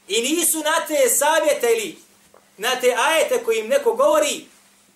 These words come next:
gluhi i slijepi, kako se ovdje kaže. Nisu ni gluhi ni slijepi ako se spomenu ili podsjete sa ajetima ili riječima Allaha Đelešanu. Naprotiv,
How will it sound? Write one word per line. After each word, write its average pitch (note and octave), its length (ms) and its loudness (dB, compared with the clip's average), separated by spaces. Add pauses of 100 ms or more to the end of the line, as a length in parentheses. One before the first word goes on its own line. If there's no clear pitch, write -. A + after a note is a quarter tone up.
(420)
gluhi D4+ 640 -2 (1500)
i A#3 120 -6
slijepi, C#4+ 460 -2
kako G3 240 -4
se A3 80 -2
ovdje A3+ 200 0
kaže. E3+ 260 -2 (1040)
Nisu C4+ 380 -2 (220)
ni E3+ 120 -8
gluhi D4+ 280 -2
ni D4+ 120 -2
slijepi D#4+ 360 -4
ako A#3+ 200 0
se B3 180 0
spomenu C#4+ 520 0 (100)
ili G#3 260 -4
podsjete C#4+ 460 0
sa A3+ 140 -2 (760)
ajetima A#3 520 -2
ili G3 100 -4
riječima A#3 340 -6
Allaha G#3 320 0
Đelešanu. F#3+ 540 -6
Naprotiv, C4 420 -4